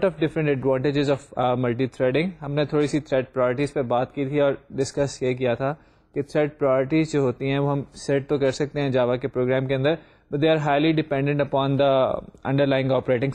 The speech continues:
systems priorities because اگر ہمارے، ہم جاوا کے اندر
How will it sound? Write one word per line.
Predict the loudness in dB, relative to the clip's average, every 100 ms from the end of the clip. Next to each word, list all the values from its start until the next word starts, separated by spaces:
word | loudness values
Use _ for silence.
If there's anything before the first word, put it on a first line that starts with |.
| -4
systems | -4 -2 -4 -2 0
priorities | 2 2 2 0 -2
because | 0 2 2
اگر | 2 0 0 -6
ہمارے، | -2 0 0 -2
ہم | -2
جاوا | 2 2 2
کے | 0
اندر | 0 0